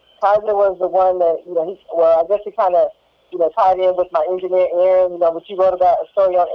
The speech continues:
Aaron, but Aaron kinda, uh, they, you know, him and Kaiser worked together, so, you know, we, you know, since I started, started the podcast, you know, it's kinda like Kaiser's been there, Aaron's been there, so it's kinda like, you know, it's all kinda like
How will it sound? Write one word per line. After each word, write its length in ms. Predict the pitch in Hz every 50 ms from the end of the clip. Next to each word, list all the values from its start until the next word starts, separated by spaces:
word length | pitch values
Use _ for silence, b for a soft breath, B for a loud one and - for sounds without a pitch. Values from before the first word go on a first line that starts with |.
| 180
Aaron, 200 | 190 190 185 180 180
but 100 | 170 160 - 180
Aaron 340 | 180 185 190 190 185 180 180 - -
kinda, 220 | 185 175 170 165
uh, 420 | 160 165 165 165 170 165 165 160 160 _ _ _ _ _ _ _ _ -
they, 140 | 170 175 175
you 140 | 160 170 170
know, 100 | 165 165
him 220 | 190 196 196 190
and 100 | 180 -
Kaiser 340 | - 202 190 190 190 180 170 180
worked 160 | 180 180 -
together, 480 | 180 165 165 170 160 160 165 165 165 - _ -
so, 300 | 185 170 165 156 165 160
you 100 | 165 165
know, 180 | 165 156 156 -
we, 240 | - 170 170 165 160 _ _ _
you 60 | 165
know, 100 | 160 156 147 -
since 160 | - - -
I 80 | 170 156 -
started, 260 | - 180 175 165 165 160 - _
started 240 | - 190 180 180 180
the 60 | 160
podcast, 640 | - 196 196 180 180 180 - - 156 151 - 302 - _
you 60 | 156
know, 80 | 156 147 147
it's 100 | 147 _
kinda 200 | - 170 165 160
like 180 | 160 156 147 151 -
Kaiser's 320 | 165 165 170 165 160 - _ _ _ -
been 160 | 165 160 160
there, 200 | 165 160 165 165 - 160
Aaron's 240 | 165 170 - - -
been 160 | - 165 165
there, 260 | - 160 160 160 160 160 - -
so 260 | 160 156 151 151 147 _ _ _ _ _ _ _ _ _ -
it's 120 | 165 - -
kinda 240 | - 180 170 170 170
like, 220 | 170 160 160 160 _ -
you 80 | 165 160
know, 180 | 156 147 139 135 135 _ -
it's 140 | 156 -
all 220 | 165 156 156 160 160 -
kinda 200 | 170 - 165 160
like 260 | 160 156 151 147